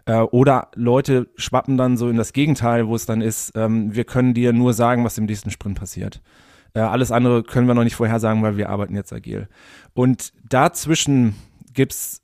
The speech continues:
je nach Situation, in der man sich befindet, äh, also ein, ein Punkt, wo wir glauben, darum geht's eigentlich,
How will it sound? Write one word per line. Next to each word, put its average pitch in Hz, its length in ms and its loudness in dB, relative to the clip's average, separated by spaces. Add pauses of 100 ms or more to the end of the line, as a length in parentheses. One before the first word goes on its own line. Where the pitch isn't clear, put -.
(200)
je 120 220 0
nach 147 160 2
Situation, 135 640 0
in 127 100 4
der 117 140 2
man 120 140 0
sich 113 140 -8
befindet, 117 600 -2 (460)
äh, 113 40 -4
also 113 540 0
ein, 117 360 0
ein 117 220 -2
Punkt, 131 420 0
wo 113 200 -4
wir 123 100 0
glauben, 117 540 0
darum 117 260 2
geht's 127 260 -4
eigentlich, 147 540 -6